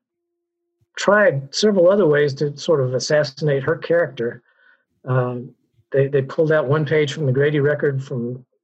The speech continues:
before she got to Landmark, where it says daughter had a dispute with one of the nurses, and they asked Sharon about it. She said, "Well, that wasn't me. That was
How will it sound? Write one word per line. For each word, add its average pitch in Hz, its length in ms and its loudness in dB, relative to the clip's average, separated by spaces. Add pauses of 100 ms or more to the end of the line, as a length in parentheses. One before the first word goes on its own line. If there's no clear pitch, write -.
(140)
before 143 300 0
she 139 140 -2
got 147 220 0
to - 60 -4
Landmark, 143 540 0
where 131 240 2
it 127 100 -8
says 135 240 0
daughter 127 480 0 (800)
had 139 140 4
a 135 60 4
dispute 143 400 -2
with 113 120 -12
one 147 120 2
of 127 100 2
the 123 60 -2
nurses, 143 480 0
and 120 100 -2
they 127 120 2
asked 135 280 0
Sharon 143 320 0
about 143 300 2
it. 135 160 -4
She - 100 -16
said, 135 180 -4
"Well, 127 120 2
that 143 120 2
wasn't 131 240 0
me. 139 120 0
That 131 160 0
was 123 180 -10